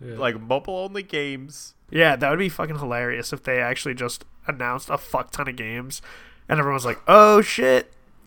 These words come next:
Speaker 3: they're back." <laughs>
Speaker 2: Yeah, that'd be cool.
Speaker 1: Back, baby.
Speaker 3: I think it'll be announced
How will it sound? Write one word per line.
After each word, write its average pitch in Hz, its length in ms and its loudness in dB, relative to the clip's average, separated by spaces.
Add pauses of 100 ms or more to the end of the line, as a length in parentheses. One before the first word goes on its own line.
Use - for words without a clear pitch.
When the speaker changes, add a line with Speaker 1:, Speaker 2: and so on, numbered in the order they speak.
Speaker 3:
they're 196 160 2
back." 220 400 4
<laughs> - 100 -6 (540)
Speaker 2:
Yeah, - 380 -6
that'd 190 240 -6
be - 60 -
cool. 160 80 -14
Speaker 1:
Back, 233 260 -4
baby. 208 720 -6 (240)
Speaker 3:
I 143 100 -4
think 175 200 -4
it'll 175 120 0
be 165 360 -2
announced 139 760 -6